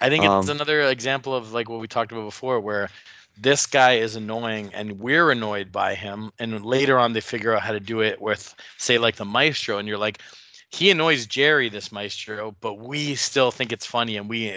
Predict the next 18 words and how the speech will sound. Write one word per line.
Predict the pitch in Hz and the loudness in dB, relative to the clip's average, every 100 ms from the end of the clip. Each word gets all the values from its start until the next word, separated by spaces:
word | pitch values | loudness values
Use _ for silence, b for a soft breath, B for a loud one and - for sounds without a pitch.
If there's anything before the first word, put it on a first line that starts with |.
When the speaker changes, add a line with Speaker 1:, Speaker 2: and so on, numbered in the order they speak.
| 101 | -6
Speaker 1:
he's | 104 110 | -6 -6
kind | - 117 | -2 -2
of | 110 | -4
endearing | 104 113 113 101 | -4 -4 -4 -6
to | - | -12
us." | 85 - - | -14 -12 -14
You | 107 | -10
know | |
what | 101 | -10
I | 98 | -2
mean? | 113 | 2
Speaker 2:
Yeah, | 110 95 | 4 4
Speaker 1:
Like | |
Speaker 2:
yeah, | 92 98 87 | 0 -4 -8
exactly. | 87 - 87 87 104 | -10 -6 -6 -4 -4
Like | |
David | 104 123 120 | 2 2 2
Puddy. | 120 120 101 - | 0 -2 -2 -12